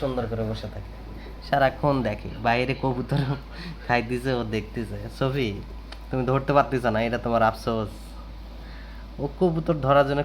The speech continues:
খুব অ্যাট্রাকটিভ মোডে থাকে। তাহলে তো আমরা ধরতে দেই না, জানালায় লাফ দিয়ে ও ওঠে, উঠে সাধারণত কবুতর ধরতে চায়, আমরা ধরতে দেই না। এটা নিয়ে আমার রাগ, আমাদের উপর রাগ দেখায়। এই যে এখন এই খেলনার উপর রাগ দেখাইতেছে।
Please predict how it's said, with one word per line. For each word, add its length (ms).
খুব 520
অ্যাট্রাকটিভ 500
মোডে 220
থাকে। 260
তাহলে 220
তো 120
আমরা 180
ধরতে 320
দেই 160
না, 120
জানালায় 400
লাফ 180
দিয়ে 220
ও 200
ওঠে, 280
উঠে 500
সাধারণত 280
কবুতর 360
ধরতে 360
চায়, 220
আমরা 260
ধরতে 320
দেই 160
না। 100
এটা 280
নিয়ে 140
আমার 240
রাগ, 220
আমাদের 320
উপর 200
রাগ 240
দেখায়। 360
এই 60
যে 80
এখন 200
এই 80
খেলনার 360
উপর 180
রাগ 180
দেখাইতেছে। 520